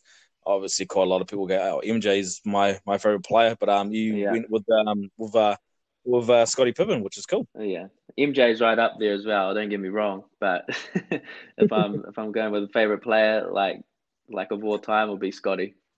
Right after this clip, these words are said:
Speaker 2: definitely.
Speaker 1: Nice. Cool. Uh, favorite teammate of all time?
Speaker 2: Oh, man, that's a tough one. Um, I think when I was, when I was up a, a development player with Breakers, um, I think Mika Vukona was an awesome,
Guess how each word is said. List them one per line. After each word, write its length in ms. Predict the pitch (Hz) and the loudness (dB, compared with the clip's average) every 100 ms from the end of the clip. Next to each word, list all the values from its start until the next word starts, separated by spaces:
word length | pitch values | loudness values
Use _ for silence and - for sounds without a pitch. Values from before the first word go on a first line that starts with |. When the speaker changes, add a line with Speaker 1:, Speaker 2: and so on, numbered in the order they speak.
| - | -12
Speaker 2:
definitely. 460 | 101 - 104 104 143 | -12 -10 -14 -10 -2
Speaker 1:
Nice. 320 | - 185 - - - - _ _ _ _ _ | 0 2 0 -6 -20 -20 _ _ _ _ _
Cool. 180 | 156 135 | 2 4
Uh, 300 | 123 135 127 | 2 2 0
favorite 400 | - 175 196 190 - | 2 2 2 0 -2
teammate 340 | 208 202 160 127 | 0 4 2 2
of 120 | 117 | 0
all 100 | 117 | -2
time? 360 | - 98 85 - _ _ _ _ _ _ _ _ _ _ _ _ _ _ _ - | 0 0 -2 -12 _ _ _ _ _ _ _ _ _ _ _ _ _ _ _ -20
Speaker 2:
Oh, 420 | 117 123 113 98 95 | -12 -12 -12 -14 -16
man, 320 | 110 117 104 | -12 -10 -10
that's 200 | 120 - | -12 -14
a 20 | |
tough 300 | - 101 107 | -10 -8 -8
one. 320 | 113 110 101 104 _ _ _ _ _ _ - | -8 -8 -10 -14 _ _ _ _ _ _ 0
Um, 380 | 117 113 113 - | 4 4 0 -2
I 100 | 131 | -2
think 320 | 131 151 151 | 0 -2 -2
when 160 | 151 139 | -2 0
I 140 | 135 | 0
was, 600 | 131 131 123 120 120 _ _ - | 2 2 2 0 -6 _ _ -12
when 160 | 123 | -4
I 120 | 127 123 | -2 0
was 100 | 127 | 0
up 180 | 123 | -2
a, 160 | 123 113 117 | -2 -4 -6
a 100 | 113 | -8
development 540 | 113 120 123 120 107 | -6 -4 -4 -8 -8
player 240 | 117 113 | -4 -4
with 180 | 110 107 | -4 -6
Breakers, 640 | 110 113 117 110 104 107 _ - | -2 -2 -2 -6 -6 -8 _ -6
um, 440 | 104 104 101 110 _ _ _ _ | -4 -4 -8 -14 _ _ _ _
I 140 | 110 113 | -4 0
think 200 | 120 117 | -2 0
Mika 260 | 120 127 | -4 -4
Vukona 540 | 113 104 120 120 127 120 | -6 -6 -4 -4 -2 -2
was 120 | 113 | -2
an 100 | 110 | -6
awesome, 520 | 117 120 - 117 120 | -4 -4 -6 -8 -10